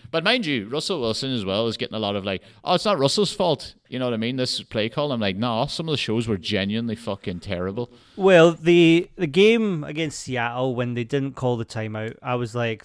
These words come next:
Speaker 2: "This is amazing. Why are
Speaker 1: <laughs> Yeah,
Speaker 2: they,
Speaker 1: yeah, yeah.
Speaker 2: what are they doing? <laughs> What are they doing? Call the timeout."
Speaker 1: Kept it
Speaker 2: Uh,
Speaker 1: for the, kept it for the victory.
Speaker 2: Yeah.
Speaker 1: Kept it for the victory fucking stance.
Speaker 2: I tell you who,
Speaker 1: Victory.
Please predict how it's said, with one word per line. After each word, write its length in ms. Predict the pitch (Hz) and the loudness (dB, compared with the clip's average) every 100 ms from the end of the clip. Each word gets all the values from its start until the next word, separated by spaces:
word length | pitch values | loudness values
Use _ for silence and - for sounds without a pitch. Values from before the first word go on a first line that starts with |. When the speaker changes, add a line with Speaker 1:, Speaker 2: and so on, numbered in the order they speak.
| 110 | -8
Speaker 2:
"This 280 | 107 127 - | -6 -4 -2
is 360 | 123 107 - - - - | -4 -6 -12 -20 -14 -8
amazing. 480 | 113 110 107 117 117 123 117 | -6 -6 -6 -8 -8 -8 0
Why 180 | 123 127 | 2 6
are 100 | 127 | 8
Speaker 1:
<laughs> 20 | |
Yeah, 240 | 175 151 | 8 8
Speaker 2:
they, 100 | 131 | 8
Speaker 1:
yeah, 160 | 120 107 | 6 6
yeah. 140 | 107 131 | 6 4
Speaker 2:
what 100 | 127 | 4
are 80 | 127 | 2
they 100 | 123 | 0
doing? 380 | 120 117 117 - 165 - 262 | -2 -2 -2 0 0 0 -4
<laughs> 320 | - 277 - | 2 2 2
What 300 | 156 156 175 | 0 2 2
are 140 | 185 160 | 0 -2
they 100 | 156 | -4
doing? 340 | 131 127 127 | -2 -4 -4
Call 280 | 147 135 143 | -2 0 0
the 100 | 135 | -4
timeout." 420 | 131 120 107 113 - - - - - _ _ _ _ _ | -6 -6 -6 -8 -12 -20 -20 -20 -20 _ _ _ _ _
Speaker 1:
Kept 140 | 127 | -2
it 220 | 123 120 | 0 0
Speaker 2:
Uh, 20 | 120 | -2
Speaker 1:
for 60 | |
the, 180 | 104 98 - - | -4 -8 -12 -10
kept 220 | 151 135 | -6 -6
it 60 | 143 | -6
for 120 | - | -4
the 100 | 127 98 | -4 -2
victory. 460 | 101 - 123 123 - _ - | -4 -4 -8 -8 -14 _ -14
Speaker 2:
Yeah. 300 | 123 123 104 104 - | -8 -8 -8 -14 -10
Speaker 1:
Kept 200 | 165 165 | -4 -2
it 60 | 170 | -2
for 120 | - | -4
the 60 | 139 | -4
victory 280 | 110 110 135 | -4 -4 -6
fucking 380 | - 139 139 131 | -8 -8 -8 -10
stance. 480 | - 127 131 - - _ _ - | -10 -10 -12 -16 -20 _ _ -14
Speaker 2:
I 60 | 156 | -8
tell 200 | 160 190 | -2 0
you 120 | 190 | 0
who, 80 | 131 | -2
Speaker 1:
Victory. 220 | 117 113 | -4 -6